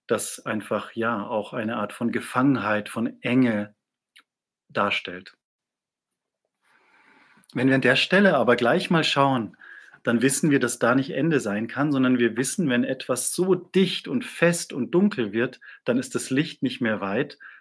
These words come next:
Und so können wir dann eben auch in den Kräften erkennen, dass da die Erde praktisch die allergrößte Sehnsucht entwickelt,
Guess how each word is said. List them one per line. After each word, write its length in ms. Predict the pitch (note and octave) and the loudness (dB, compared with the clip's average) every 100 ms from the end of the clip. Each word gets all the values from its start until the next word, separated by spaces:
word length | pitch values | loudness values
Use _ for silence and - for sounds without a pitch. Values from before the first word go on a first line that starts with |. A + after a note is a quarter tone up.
| _ _ _ _ _ _ | _ _ _ _ _ _
Und 220 | B2+ C3 | 0 2
so 220 | A#2+ C3+ | 4 2
können 280 | C#3+ D3 C#3+ | 2 2 4
wir 100 | C3 | 4
dann 140 | B2 C3 | 2 0
eben 300 | C3+ B2 B2+ | 0 0 0
auch 240 | A#2 A#2 | 0 -2
in 100 | C3 | -2
den 120 | A#2 | -4
Kräften 380 | A#2 B2 B2 C#3 | -2 -4 -4 -4
erkennen, 360 | B2 - B2+ B2 | -4 -4 -4 -4
dass 220 | A2 - | -4 -4
da 540 | A2+ C3 D3+ D3+ - - _ | -4 -2 -4 -6 -10 -16 _
die 260 | - C3+ C#3+ | -12 -4 -2
Erde 440 | C#3 A#2+ C#3+ B2+ | 2 2 4 0
praktisch 500 | B2 - A#2+ - A#2+ | -2 -6 -8 -6 -8
die 120 | - C3 | -4 -2
allergrößte 640 | A#2 C#3+ A#2 B2+ B2+ A#2 | -2 -2 -2 -2 -2 -2
Sehnsucht 500 | A2+ C3 C#3 A2+ - | 2 2 2 -2 -6
entwickelt, 580 | G#2 - G2 G2+ F2+ | -8 -6 -10 -10 -18